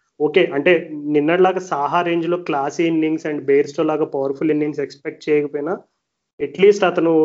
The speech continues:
ఒక రెండు మ్యాచ్లు కనుక అతనికి అవకాశం ఇస్తే ఆ ఒక్క మ్యాచ్ లో అతను న్యాయం చేసినా సరిపోతుంది. ఎందుకంటే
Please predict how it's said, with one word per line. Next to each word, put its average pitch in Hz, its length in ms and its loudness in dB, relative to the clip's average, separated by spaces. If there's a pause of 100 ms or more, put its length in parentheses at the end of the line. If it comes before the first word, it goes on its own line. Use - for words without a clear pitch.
(360)
ఒక 143 100 -6 (260)
రెండు 147 240 2
మ్యాచ్లు 165 340 0
కనుక 160 220 -2
అతనికి 160 260 -2
అవకాశం 147 400 -2
ఇస్తే 151 180 -6
ఆ 165 40 2
ఒక్క 143 240 0
మ్యాచ్ 160 260 2
లో 165 60 2
అతను 156 140 0
న్యాయం 151 320 0
చేసినా 151 260 0
సరిపోతుంది. 139 560 -4
ఎందుకంటే 151 600 4